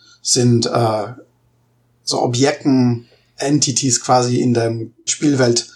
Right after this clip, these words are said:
was auf andere Entitäten auch reagieren. Und es könnten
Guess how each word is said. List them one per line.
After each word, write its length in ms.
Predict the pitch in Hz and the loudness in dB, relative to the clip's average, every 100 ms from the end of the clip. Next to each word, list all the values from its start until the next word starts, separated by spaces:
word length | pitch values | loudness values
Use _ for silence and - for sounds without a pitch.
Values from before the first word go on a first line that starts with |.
| _ | _
was 120 | 139 131 | -4 -4
auf 100 | 117 | -2
andere 560 | - 156 147 123 123 - | 0 2 2 2 0 -2
Entitäten 460 | 127 127 127 127 - | -4 -4 -2 -2 -2
auch 200 | 113 - | -2 -4
reagieren. 560 | 110 117 165 156 151 - - - | -4 0 2 2 0 -4 -18 -10
Und 80 | 131 | -2
es 140 | 120 | -2
könnten 640 | - 143 135 127 120 117 | 2 0 2 2 2 0